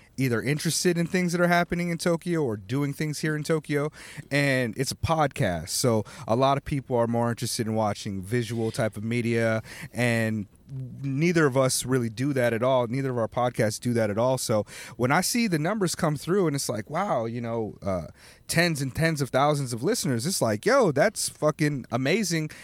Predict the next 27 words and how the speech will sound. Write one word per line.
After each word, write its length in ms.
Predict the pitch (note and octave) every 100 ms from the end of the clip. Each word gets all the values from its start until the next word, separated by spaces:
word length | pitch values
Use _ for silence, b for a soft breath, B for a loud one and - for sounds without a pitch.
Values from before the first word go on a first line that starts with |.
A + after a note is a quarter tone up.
| B B -
'Cause 220 | D#3 C3+ E3
you 140 | G3
think 220 | - A#3
of 80 | G#3
that 180 | F3 D3+
number, 560 | E3+ G3 E3 C#3+ A#2+ - _ _ -
uh, 260 | C3 A#2+ A2+
just 220 | G#3 -
say 220 | G#3+ E3+
a-, 340 | A2+ C3+ A#2 C3+
an 100 | C3
episode 480 | D#3 D3+ - C3+ A#2+
in 100 | A#2+
a 40 |
week 200 | A#2+ A#2+
gets, 220 | A#2 A2
like, 220 | A2 G#2 G2+
a, 140 | F#2+
a 80 | G#2+
hundred 320 | C3 B2+ A#2
listens. 400 | A2 G#2 A#1 - B B B -
But 140 | C#3
just 260 | B2+ F3 -
think 160 | G3
about, 420 | F#3 E3 E3 D3 - -
you 120 | E3
know 200 | A2+